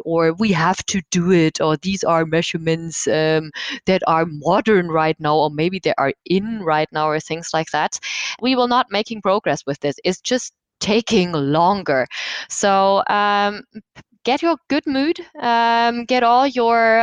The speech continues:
uh, your drive that you have, because it is a great topic. It's a human topic, and it makes life better for all of us.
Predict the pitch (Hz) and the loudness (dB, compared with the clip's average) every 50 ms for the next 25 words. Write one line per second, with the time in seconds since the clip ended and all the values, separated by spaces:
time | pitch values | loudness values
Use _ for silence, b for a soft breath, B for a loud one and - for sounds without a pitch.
0 | - - - 202 208 214 185 226 233 233 233 190 - - 226 220 208 220 247 277 | 2 2 2 4 4 4 2 2 2 0 0 -2 -2 0 2 4 4 4 4 2
1 | 311 269 - - 233 220 - 220 214 208 220 262 254 233 240 - - 254 - 277 | 0 0 -2 -4 -4 -4 -4 -6 -6 -2 0 0 2 0 0 -2 -6 -8 -6 -4
2 | 277 269 294 - - 302 392 - - 240 262 - 262 269 262 240 - - 311 392 | -4 -4 -4 -4 -2 -2 -2 0 -2 -4 -4 -2 0 0 0 -2 -2 -4 -6 -4
3 | - - 294 170 - - B B B B B - 349 - - - 359 302 - - | -2 0 -2 -2 -2 -6 B B B B B -4 -4 -2 -2 -2 -2 -2 0 0
4 | 415 539 539 539 494 494 - - 494 523 - - 415 240 - B B B B B | 0 0 2 0 0 0 2 2 4 4 4 2 0 -2 -2 B B B B B
5 | - 285 294 302 269 - 277 277 285 320 - - - - 240 233 269 254 - - | -4 -2 -2 -2 -4 -2 0 0 2 2 0 -2 -2 -2 -2 0 0 -2 -4 -2
6 | - 262 277 277 294 262 - - - 240 - _ _ - - 269 285 302 311 320 | -2 0 0 0 0 -2 -4 -4 -4 -4 -4 _ _ 2 4 6 6 6 6 4
7 | 311 - 208 175 170 - - - | 2 2 0 0 -2 -2 -6 -12